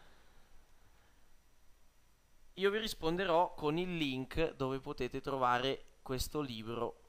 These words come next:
gratuito. Per chi fosse interessato inoltre a, eh, segnali operativi sulle azioni americane, è pregato di visitare il mio sito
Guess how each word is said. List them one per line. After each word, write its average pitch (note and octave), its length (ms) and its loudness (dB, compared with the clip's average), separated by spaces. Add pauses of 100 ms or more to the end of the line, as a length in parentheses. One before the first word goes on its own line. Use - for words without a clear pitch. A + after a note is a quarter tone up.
(220)
gratuito. A2 800 -8 (1400)
Per D#3+ 160 -2
chi F3 120 -6
fosse F#3+ 260 -2
interessato E3+ 600 0
inoltre C3+ 560 -2 (840)
a, A#2+ 540 0
eh, A#2 60 -4
segnali C#3 340 -2
operativi D3 540 -4
sulle A#2+ 220 -6
azioni C#3 340 -4
americane, C#3 840 -2 (1900)
è D3+ 120 -2
pregato E3+ 520 -4
di D#3+ 120 -8
visitare C3 460 -2
il A#2 40 -2
mio D3 240 -2
sito - 600 -6